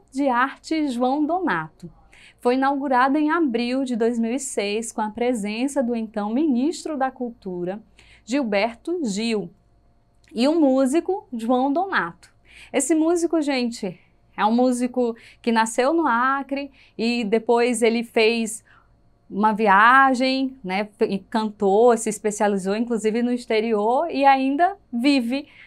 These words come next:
né? E vocês podem pesquisar sobre ele, João Donato, ele é super, é, querido no nosso estado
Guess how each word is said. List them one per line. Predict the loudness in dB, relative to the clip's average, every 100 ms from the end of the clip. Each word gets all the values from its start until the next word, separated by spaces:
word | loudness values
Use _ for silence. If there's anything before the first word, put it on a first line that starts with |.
| -8
né? | -4 -2
E |
vocês | -2 0 0
podem | 2 2 2
pesquisar | 2 0 -2 2 2 2
sobre | 0 0 0
ele, | 0 0 0 -2
João | -4 -6 -4
Donato, | -4 0 0 0
ele | 0 -2
é |
super, | -8 -6 -2 -2 0 2 2 -2 -20 -14
é, | 0 2 4 2 0
querido | 6 8 8 4 2 2
no | 2
nosso | 0 -2 -4
estado | -8 -4 0 0 -2